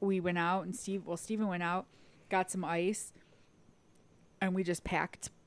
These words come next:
ice into our freezer to not lose stuff. Like, we had some meat in there that was good, but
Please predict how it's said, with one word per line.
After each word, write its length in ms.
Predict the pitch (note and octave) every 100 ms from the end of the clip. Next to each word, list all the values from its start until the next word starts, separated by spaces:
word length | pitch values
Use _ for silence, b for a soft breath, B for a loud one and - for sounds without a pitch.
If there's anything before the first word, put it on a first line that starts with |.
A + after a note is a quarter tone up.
| - F3+
ice 260 | F#3 -
into 260 | F#3+ F3+ F3
our 200 | E3+ E3
freezer 460 | - F#3+ G3+ F3+
to 80 | F3
not 260 | F3 F3 E3+
lose 220 | F3 G#3
stuff. 400 | - F3 E3 E3
Like, 160 | F3 F#3+
we 80 |
had 160 | F#3 F#3
some 180 | F#3+ F3
meat 180 | F3 F3
in 100 | F#3+
there 180 | G3
that 160 | G3 G3
was 120 | F#3
good, 280 | F#3 F#3 F#3
but 180 | E3+